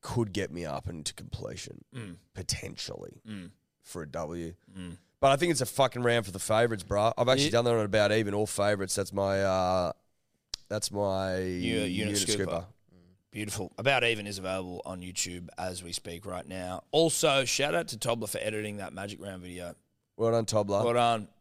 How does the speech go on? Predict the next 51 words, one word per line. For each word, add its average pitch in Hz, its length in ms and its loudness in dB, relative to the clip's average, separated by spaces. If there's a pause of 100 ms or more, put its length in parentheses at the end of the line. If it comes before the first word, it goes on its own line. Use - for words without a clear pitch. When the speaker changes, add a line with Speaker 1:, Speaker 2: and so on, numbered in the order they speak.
(260)
Speaker 2:
That 110 80 0
was 110 140 -2
good. 104 360 -2 (580)
That 104 80 -8
was 107 80 0
good. 113 40 4
Speaker 1:
Congratulations, 104 580 0
mate. 98 140 0
Speaker 2:
Only 120 160 2
took 123 140 0
him 113 100 2
eight 107 180 4
years, 101 500 2 (420)
Speaker 1:
<laughs> 117 160 -14
Speaker 2:
but 101 360 2
it 101 140 0
Speaker 1:
Look, 151 160 8
Speaker 2:
was 98 120 -6
Speaker 1:
we, 143 120 6
Speaker 2:
good. 123 160 -4
Speaker 1:
like, 139 240 4
all 151 140 6
we 156 100 6
need 143 180 4
to 123 100 0
do 123 120 6
is 117 100 2
just 113 200 -2
work 113 240 4
on 104 100 -2
your 95 80 -2
speed. 76 640 -4 (600)
Speaker 2:
If - 40 -12
we 139 100 0
get 165 140 4
him 139 120 0
sped 117 420 2
up, 147 300 4 (140)
Speaker 1:
If 120 120 -4
we 165 80 6
can 175 140 0
speed 135 460 2
you 120 100 4
up, 147 120 6
like, 120 140 -2
put 135 160 0
you 123 80 0
in 110 100 0
fast 107 380 2
forward, 160 560 4
Speaker 2:
Yeah. 101 240 -4